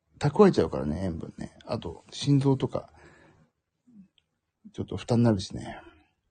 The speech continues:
だからちょっと、その辺、だ-、塩分、でもさ、塩分、な-、アスケンで毎日食べたもの、へ-、せっせこせっせこ入力してますけど、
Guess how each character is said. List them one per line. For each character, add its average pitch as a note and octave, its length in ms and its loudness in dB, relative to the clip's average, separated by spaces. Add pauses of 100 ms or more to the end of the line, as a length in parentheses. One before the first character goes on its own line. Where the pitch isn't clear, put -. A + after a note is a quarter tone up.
(2750)
だ A#2+ 140 -8
か - 100 -8
ら D2 140 -4
ち - 80 -6
ょ A2 60 -2
っ - 60 -8 (100)
と、 - 200 -10
そ - 100 -4
の A#2+ 120 6
辺、 A#2+ 180 4 (140)
だ-、 A#2+ 180 -2
塩 F#3+ 160 8
分、 A#2 380 2
で A2+ 80 0
も G#2 80 0
さ、 F2 280 -4
塩 E3+ 260 6
分、 G#2+ 280 2 (640)
な-、 E2 200 -2 (240)
ア A#2+ 60 2
ス - 120 -10
ケ G3+ 140 6
ン G#3 140 10
で G3+ 260 8 (500)
毎 C3+ 200 0
日 F3+ 120 0
食 F3+ 180 2
べ E3+ 80 4
た C3 120 2
も G#2 120 2
の、 F2 120 0
へ-、 G#2 220 -8 (120)
せ - 200 -4
っ D#3+ 40 -2
せ - 160 -6
こ A#2 120 -4
せ C#3+ 140 0
っ - 20 -4
せ C#3 160 -4
こ - 320 -4 (380)
入 C#3 180 2
力 E3 280 4
し D3+ 60 -6
て D#3+ 80 -2
ま D#3 120 0
す - 80 -16
け A#2+ 100 0
ど、 - 180 -4